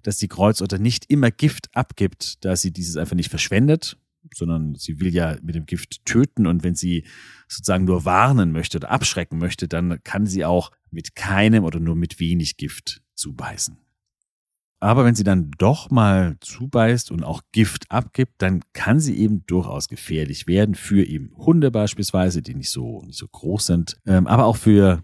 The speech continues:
Kinder oder bei Älteren, da kann es schon mal dann gefährlicher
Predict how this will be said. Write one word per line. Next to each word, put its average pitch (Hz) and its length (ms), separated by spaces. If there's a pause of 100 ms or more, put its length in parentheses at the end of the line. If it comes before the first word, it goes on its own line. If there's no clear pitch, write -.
Kinder 127 540
oder 95 240
bei 78 380
Älteren, 73 880
da 76 140 (180)
kann - 240
es 90 160
schon 76 160
mal 71 180
dann 67 320
gefährlicher 71 680